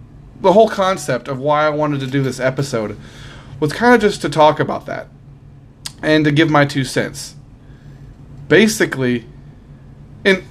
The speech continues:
and if you, if you have never listened to Fat Love Talk podcast, if you are a new listener,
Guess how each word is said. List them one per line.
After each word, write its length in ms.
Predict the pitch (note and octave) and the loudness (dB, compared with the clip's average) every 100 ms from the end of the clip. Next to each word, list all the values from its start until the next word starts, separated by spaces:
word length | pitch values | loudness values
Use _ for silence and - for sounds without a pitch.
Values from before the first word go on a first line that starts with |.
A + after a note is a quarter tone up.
| - - - | -20 -20 -10
and 120 | F#3 F3 | -4 -2
if 100 | F3+ | 0
you, 260 | B3+ C4+ | -2 -2
if 140 | F#3+ G#3 | -4 -2
you 280 | B3+ D4 A#3 | 2 4 2
have 140 | D#3 | 0
never 280 | F3+ G3 G3+ | 4 4 4
listened 540 | F#3 C#3+ D3+ C#3 - | 2 -2 -2 -2 -2
to 120 | D#3 | -6
Fat 260 | C#3+ D#3 C#3 | 2 4 4
Love 160 | C#3 C3+ | 0 0
Talk 260 | C3 B2 | -2 -2
podcast, 520 | C3 A#2+ A2+ A#2 A2 | -2 -4 -4 -6 -6
if 120 | C#3+ C#3+ | -10 -8
you 140 | F#3+ | -2
are 160 | F#3 D#3+ | 2 2
a 120 | C3 | 2
new 280 | B2 D3+ F3+ | 2 2 2
listener, 640 | E3 D#3 C#3 A2+ G2+ G2 | 2 2 0 -4 -6 -10